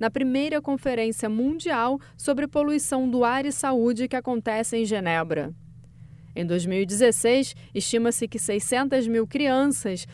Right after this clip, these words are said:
já morreram devido a infecções respiratórias causadas pelo ar poluído. Uma das principais ameaças à saúde de crianças menores de cinco anos é a poluição do ar,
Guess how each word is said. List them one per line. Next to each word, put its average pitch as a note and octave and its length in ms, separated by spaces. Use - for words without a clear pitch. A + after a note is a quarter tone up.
já C4 160
morreram C4+ 480
devido A#3+ 300
a B3+ 40
infecções B3+ 560
respiratórias B3 880
causadas A#3+ 540
pelo B3 260
ar A#3 200
poluído. G3 760
Uma F#3 180
das G3 160
principais G#3+ 560
ameaças G3+ 540
à G3+ 100
saúde G3+ 540
de G#3 100
crianças F#3+ 460
menores F#3+ 460
de F#3 100
cinco F3+ 340
anos C4 400
é B3+ 100
a C4 60
poluição C#4 520
do C4 140
ar, F3+ 300